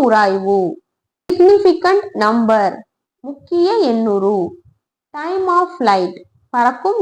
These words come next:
நேரம், டார்க், திருப்பு விசை, டிரான்ஸ்லேஷனல் மோஷன், இடம்பெயர்வு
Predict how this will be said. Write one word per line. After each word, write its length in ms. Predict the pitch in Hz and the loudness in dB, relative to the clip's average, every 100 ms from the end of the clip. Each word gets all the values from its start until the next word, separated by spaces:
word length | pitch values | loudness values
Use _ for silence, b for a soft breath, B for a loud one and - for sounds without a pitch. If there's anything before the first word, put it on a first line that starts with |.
| 233 | 0
நேரம், 400 | 202 196 196 185 190 _ _ _ _ _ 320 | 0 0 -2 -6 -12 _ _ _ _ _ -6
டார்க், 420 | 320 208 170 - - _ _ - | -2 -2 -4 -10 -20 _ _ -6
திருப்பு 340 | 349 359 359 254 | -4 -2 -2 -2
விசை, 340 | 220 - 202 190 196 - _ _ _ _ _ | -2 -4 -2 -4 -8 -16 _ _ _ _ _
டிரான்ஸ்லேஷனல் 920 | 294 339 370 370 370 359 359 381 427 370 226 | -12 -8 -6 -4 -2 -2 -2 -2 0 0 0
மோஷன், 500 | 202 208 220 202 190 190 - _ _ _ 254 | -2 -4 -6 -6 -8 -12 -20 _ _ _ -10
இடம்பெயர்வு 720 | 302 480 440 294 240 233 262 | -6 -6 -6 -4 -2 0 0